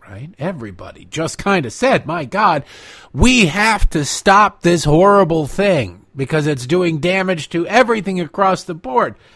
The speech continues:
And the answer was no. Bureaucracy moves at its own pace. Bureaucracy moves in its own interest. The bureaucracy doesn't give a damn about you.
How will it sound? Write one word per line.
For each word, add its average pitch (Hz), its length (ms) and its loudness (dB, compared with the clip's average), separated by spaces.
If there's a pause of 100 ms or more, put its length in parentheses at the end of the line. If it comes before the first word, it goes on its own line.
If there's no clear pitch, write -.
(260)
And 143 180 -4
the 160 120 -2
answer 202 240 -8
was 180 200 -10
no. 196 380 -10 (1000)
Bureaucracy 220 760 -4
moves 190 480 -6
at 170 100 -4
its 156 140 -10
own 170 280 -4
pace. 127 480 -10
Bureaucracy 147 640 -6
moves 156 420 -4
in 151 100 -6
its 151 160 -8
own 156 240 -6
interest. 147 460 -12
The - 60 -20
bureaucracy 113 680 -8
doesn't 104 300 -16
give 101 120 -20
a 104 40 -20
damn 117 420 -10
about 85 340 -14
you. 107 340 -14